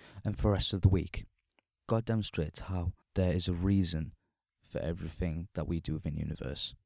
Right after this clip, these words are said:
Now, it's demonstrated in Ecclesiastes three, verse one, "For everything there is a season, a time for every activity under heaven." As if we have a reason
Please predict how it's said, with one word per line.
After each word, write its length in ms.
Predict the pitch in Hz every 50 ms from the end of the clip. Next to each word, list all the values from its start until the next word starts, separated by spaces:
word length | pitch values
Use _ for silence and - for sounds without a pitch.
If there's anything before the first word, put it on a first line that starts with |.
| _ _ _ _ _
Now, 200 | - 104 98 90
it's 160 | 82 95 - -
demonstrated 720 | 120 120 117 110 - - - 110 101 101 104 - - - _ _
in 320 | 98 95 95 92 90 87 - _ _
Ecclesiastes 800 | - - - 113 110 98 101 101 98 95 - - - 107 98 -
three, 400 | - - 90 85 82 82 82 - - -
verse 220 | - 95 98 101 - -
one, 260 | 87 82 82 85 82 - _ _ _ _ _ _ _ _ - -
"For 280 | - - - 104 98 -
everything 560 | 110 110 107 107 104 - 104 98 98 - - -
there 160 | 101 98 95
is 100 | 92 -
a 60 | 92
season, 540 | - - - 104 98 87 82 78 76 73 - _ _ _ _ _ _ _ _ -
a 60 | -
time 320 | - - - 98 95 92
for 120 | - - - -
every 280 | 98 95 - 117 104
activity 600 | 98 92 - - - 98 85 - - 85 85 82 - _ _ _ _ _ _
under 240 | - 90 92 85 92
heaven." 500 | 82 82 85 - 71 82 - - - - - - _ _ _ _ _ _ _ _ _ _ _ _ -
As 160 | 107 98 104
if 200 | 110 98 - - _ _ _ _ _
we 100 | - 104
have 220 | 87 107 110 -
a 40 | 107
reason 540 | 95 92 98 101 101 95 - 85 82 80